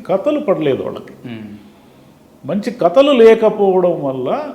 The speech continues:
Speaker 1: వాళ్ళు ఉన్న టాలెంట్ బయటికి రాలేదో, లేదా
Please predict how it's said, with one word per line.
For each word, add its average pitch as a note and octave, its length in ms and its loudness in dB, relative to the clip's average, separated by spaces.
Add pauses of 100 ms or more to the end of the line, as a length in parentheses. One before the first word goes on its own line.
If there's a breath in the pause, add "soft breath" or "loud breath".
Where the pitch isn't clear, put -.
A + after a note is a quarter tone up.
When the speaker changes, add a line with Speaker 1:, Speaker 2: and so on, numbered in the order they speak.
(440)
Speaker 1:
వాళ్ళు F3+ 460 2
ఉన్న G#3+ 300 2
టాలెంట్ A#3 560 0
బయటికి G3+ 400 0
రాలేదో, F#3+ 500 0
లేదా G3 460 0